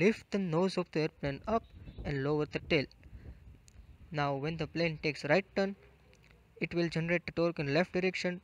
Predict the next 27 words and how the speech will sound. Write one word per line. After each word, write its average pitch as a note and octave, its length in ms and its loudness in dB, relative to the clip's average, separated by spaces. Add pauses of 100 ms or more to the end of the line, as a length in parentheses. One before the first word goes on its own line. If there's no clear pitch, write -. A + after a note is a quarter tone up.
and D#3 200 -6
it - 160 -8
will D3 120 -2 (180)
lower G#3 200 6
the G3 160 0
nose C3 340 -6 (180)
and D3 220 -4
lift G3 240 -4
the E3+ 80 0
tail. - 260 -8 (680)
And D3 160 -6
now C#3+ 100 -2
you D3+ 120 -4
can D3 160 -8
figure D3+ 220 -4
this D3 180 -4
out D#3 200 -2
by D3+ 100 -2
yourself. D#3 380 0 (1400)
This D3 180 -6
is D#3 80 -4
how D#3+ 160 4
the E3+ 80 0
gyroscopic F3+ 680 0
effect F3 380 -2
applies E3+ 420 -2
to - 140 -6